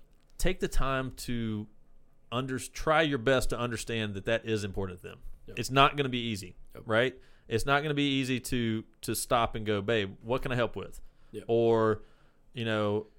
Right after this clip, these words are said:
Speaker 1: uh, i-, if she is maybe being a little more, uh, there's more conversations coming up about the way the house looks or the way the decorations are going or the way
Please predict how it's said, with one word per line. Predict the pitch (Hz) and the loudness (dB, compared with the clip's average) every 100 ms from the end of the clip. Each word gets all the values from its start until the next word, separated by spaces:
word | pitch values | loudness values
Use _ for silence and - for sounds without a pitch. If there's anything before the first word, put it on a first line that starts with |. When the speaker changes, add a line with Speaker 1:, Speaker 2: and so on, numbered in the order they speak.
| - 120 | -18 -12
Speaker 1:
uh, | 110 113 110 107 104 | -10 -4 -2 -2 -2
i-, | 127 - - | -6 -8 -10
if | - 135 127 | -10 -4 -4
she | - - 160 156 | -2 -2 2 6
is | 147 139 131 113 - - | 8 8 6 2 -6 -6
maybe | 127 131 131 | 0 0 0
being | 120 127 123 | 0 0 0
a | |
little | 120 131 131 127 | 0 2 2 0
more, | 123 127 127 123 117 113 107 - _ _ - - - - - | -2 -2 0 2 4 2 0 -10 _ _ -20 -20 -20 -20 -10
uh, | 110 110 | -6 -4
there's | 123 131 | 0 0
more | 127 151 | 2 2
conversations | 147 147 139 127 131 127 113 | 2 0 0 0 0 -2 -6
coming | 135 123 | -6 -2
up | 117 | -2
about | 113 110 110 | -2 0 -2
the | 113 | -2
way | 113 117 | -2 -2
the | |
house | 117 127 127 - | -2 0 0 0
looks | 110 107 | -2 -2
or | 104 | -4
the | |
way | 110 113 | 0 0
the | |
decorations | 107 117 - 123 131 127 117 | 0 -4 -6 -6 -6 -8 -8
are | |
going | 113 110 107 | -2 -2 0
or | 104 | -2
the | 107 | 0
way | 117 117 | 2 2